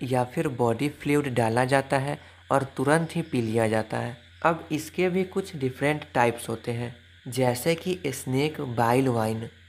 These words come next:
जिसमें कि सांप के गॉल ब्लैडर को काटकर अल्कोहल या वाइन में प्रिजर्व करके रखा जाता है और बाद में कंज्यूम किया जाता है। और एक दूसरा होता है स्नेक हार्ट वाइन, जहाँ पर जिंदा सांप के दिल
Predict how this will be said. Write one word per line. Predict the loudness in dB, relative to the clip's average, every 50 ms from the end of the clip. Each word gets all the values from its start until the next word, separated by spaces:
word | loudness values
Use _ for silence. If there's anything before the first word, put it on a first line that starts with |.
| -20 -20 _ -12 -8
जिसमें | -4 -2 -2 -2 -2 0 0 0 0
कि | 0 -4 -6
सांप | -4 -6 -2 2 4 4 4 4 0 -2 -6 -4
के | -4 -2 -2 2
गॉल | 6 6 6 6 6 4
ब्लैडर | 2 2 2 2 4 4 4 2 2
को | 2 0 -2
काटकर | 0 2 2 2 2 0 -2 -6 -4 -4 -4 -4 -8 -18 -20 -20 _ _ -10 -2
अल्कोहल | -2 0 0 0 0 2 2 2 4 4 0 0
या | 2 2 2 2
वाइन | 2 4 2 2 2 2 0
में | 0 -2 -2 -2 -2
प्रिजर्व | -4 -2 -2 2 4 4 4 4 2
करके | 0 0 0 0 0 -2 -2
रखा | -2 -2 -4 -4 -2 -2 2
जाता | 2 2 0 0 -2 -2
है | -2 -2 -6 -8 -12 -18 -20 -20 -6 0
और | 2 2 2
बाद | 4 4 6 6 6 4
में | 2 0 0 0 0 0
कंज्यूम | -2 0 0 0 -2 -2 -2 -4 -6
किया | -4 -2 0 0 2
जाता | 0 -2 -2 -4 -6 -6
है। | -6 -6 -8 -12 -16 -20 -20 -20 -20 -20 -20 -20 -20 -20 0 2
और | 2 4 4 2
एक | 0 -2 -2 -2 -4
दूसरा | -4 -2 -2 -2 0 2 2 2
होता | 2 0 -4 -4 -2 -4 -2
है | -2 -4 -6 -4 -6 -6
स्नेक | -6 -4 -4 -2 0 0 0 -2 -4 -12
हार्ट | -6 4 6 6 6 6 2
वाइन, | -2 -2 -2 -2 -4 -6 -8 -14 -20 -20 -18 -12 -2
जहाँ | 0 0 2 2 0
पर | 0 -2 -2 -2
जिंदा | -2 -4 -2 -2 0 2 2 2 2
सांप | 2 0 0 0 0 0 -2 -6
के | -6 -6
दिल | -2 0 0 0 0 -2